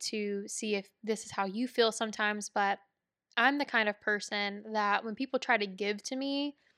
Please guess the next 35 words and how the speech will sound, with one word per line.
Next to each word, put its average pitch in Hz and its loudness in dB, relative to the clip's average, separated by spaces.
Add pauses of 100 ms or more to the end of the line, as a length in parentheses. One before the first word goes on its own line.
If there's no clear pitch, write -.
(300)
I 220 6
don't 233 4
like 214 0
to - -2 (100)
ask 254 4
for 254 6
things. 233 -4 (100)
Sometimes 220 0
I 214 4
don't 208 0
like 208 -2 (100)
to - -6
even 202 -4
receive 240 -4
things 226 -4 (120)
because 214 0
that's 208 0
a 226 2
worthiness 226 2
issue. 202 -4
I 214 4
don't 226 2
feel 214 2
worthy 254 4
of 247 8
it. 240 6 (580)
I 214 2
don't 214 2
feel 220 4
like 202 4
it's 196 -8
necessary. 220 6 (520)
However, 220 6 (540)
in 240 0
time, 202 -2